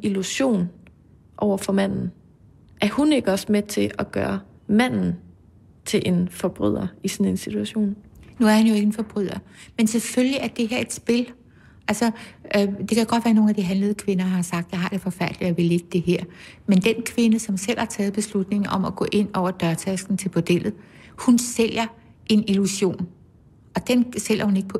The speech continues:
Speaker 2: ynkelighed. Ligesom, ligesom, øh, øh, den kv-, svanekvinde, som lige har offentliggjort, øh, brevet til kunden, så si-, tager, påtager hun sig et ansvar for, at hun har været med til at skabe illusionen.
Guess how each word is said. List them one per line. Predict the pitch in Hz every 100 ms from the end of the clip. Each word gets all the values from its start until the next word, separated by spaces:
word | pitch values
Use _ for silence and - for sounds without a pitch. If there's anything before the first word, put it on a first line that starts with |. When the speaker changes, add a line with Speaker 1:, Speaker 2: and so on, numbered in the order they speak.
| -
Speaker 2:
ynkelighed. | 196 - 208 185 - - - - - - - - -
Ligesom, | 214 262 277 254 214 -
ligesom, | 202 214 214 233 220
øh, | - 196 196 - 214 214 - - -
øh, | 185 226
den | 220
kv-, | - -
svanekvinde, | 196 - 185 190 214 214 185
som | 196 185
lige | 185
har | 190 190 -
offentliggjort, | 185 170 208 208 196 180 - - 190
øh, | 180 185 - - -
brevet | - 185 175
til | 202
kunden, | - 175 170 180 - - - -
så | - 269
si-, | - -
tager, | - - 233 233
påtager | - 233 - 220
hun | 208 208
sig | 208
et | -
ansvar | 185 185 208 202
for, | - 196
at |
hun | 185 208
har | 202
været | 196 196
med | 185
til | 185
at | 190
skabe | - 175 175
illusionen. | 190 185 170 - 180